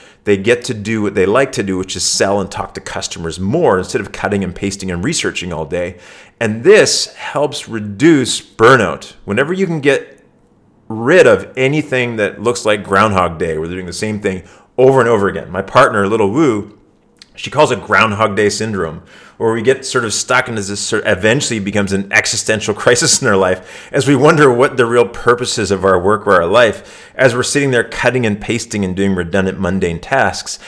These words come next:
instead of doing the things we love about our work, which is connecting with people and selling and engaging and creating.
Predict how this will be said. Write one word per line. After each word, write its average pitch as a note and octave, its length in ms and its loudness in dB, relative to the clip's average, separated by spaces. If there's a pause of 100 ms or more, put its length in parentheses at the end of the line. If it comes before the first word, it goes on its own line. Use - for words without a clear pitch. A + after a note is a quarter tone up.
(180)
instead G#3 320 2
of D#3 100 2
doing B2+ 160 2
the A#2 80 -2
things A#2 240 -4
we A2 80 -2
love F#2+ 320 -2
about F#2+ 260 -2
our D2 140 -4
work, - 460 -10
which F#2+ 160 -10
is - 100 -8
connecting G2 420 -6
with E2+ 160 -10
people C#3 360 -8
and - 160 -14
selling G#2+ 440 -2
and D#2+ 120 -10
engaging F2+ 500 -4
and D#2+ 80 -12
creating. G#2+ 560 0